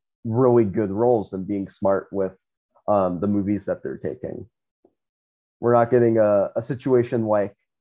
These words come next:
um, with someone like J. Michael Tatum,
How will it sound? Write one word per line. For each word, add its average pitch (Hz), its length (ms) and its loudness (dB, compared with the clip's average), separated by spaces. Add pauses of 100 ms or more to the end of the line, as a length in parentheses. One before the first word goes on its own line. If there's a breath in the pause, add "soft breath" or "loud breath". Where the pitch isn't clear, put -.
(560)
um, 107 500 -2 (320)
with 120 380 0 (960)
someone 127 200 -4
like 110 180 -2
J. 120 120 0
Michael 101 340 -4
Tatum, 95 560 -6